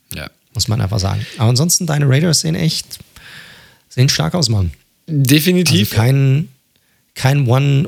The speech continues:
Speaker 2: One-Game-Wonder gewesen, auf jeden Fall.
Speaker 1: Nee, ich bin jetzt mal gespannt,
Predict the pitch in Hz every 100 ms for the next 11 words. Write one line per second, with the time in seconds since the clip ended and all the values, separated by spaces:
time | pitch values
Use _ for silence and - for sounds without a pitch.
0 | 131 113 123 131 135 123 127 123 120 107
1 | 127 107 90 76 - - 90 90 90 92
2 | 95 - - - 135 139 - 135 131 160
3 | 123 135 143 123 113 - 107 120 -